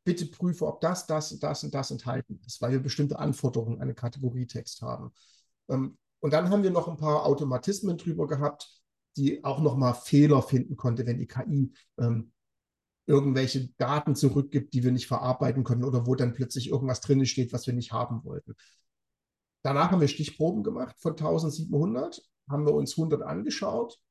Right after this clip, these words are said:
siebzig waren super gut, besser als das ein Texter in einer bestimmten Qualität hinbekommen hat. Also war wirklich gut. Zwanzig Prozent waren okay, wo wir gesagt haben,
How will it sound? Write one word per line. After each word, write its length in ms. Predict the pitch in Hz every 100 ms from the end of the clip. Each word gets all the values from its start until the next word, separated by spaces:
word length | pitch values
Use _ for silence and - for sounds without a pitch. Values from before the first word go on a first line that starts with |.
| _
siebzig 640 | - - 185 - 175 160 -
waren 240 | 139 147 - _
super 480 | - - 190 185
gut, 360 | 156 175 277 - _ _ _ _
besser 380 | 170 175 190 165
als 240 | 160 -
das 340 | 160 - - _
ein 100 | 127
Texter 640 | 147 135 - - 127 - - _ _ _ _ _ _ _ _
in 140 | 151 131
einer 80 |
bestimmten 380 | 127 - 123 135
Qualität 420 | - 127 120 120
hinbekommen 460 | - 110 - - 113
hat. 80 | 123
Also 120 | 165
war 160 | 151 147
wirklich 340 | 170 131 -
gut. 220 | - - _ _ _ _ _ _ _ _ _ _ _ _ _ _ _ _ _ _ _ _ _
Zwanzig 500 | - 156 190 233 -
Prozent 580 | - 220 214 214 247 165
waren 260 | 143 143 -
okay, 420 | - 175 196 -
wo 80 | 175
wir 100 | 170
gesagt 300 | 160 170 165
haben, 360 | 160 160 -